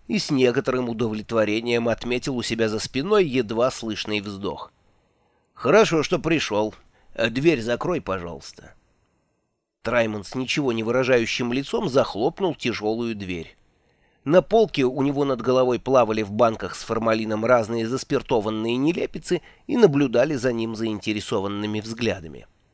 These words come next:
Подобно всем мастерским волшебников,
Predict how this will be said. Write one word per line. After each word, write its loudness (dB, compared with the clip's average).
Подобно 4
всем 0
мастерским -4
волшебников, -2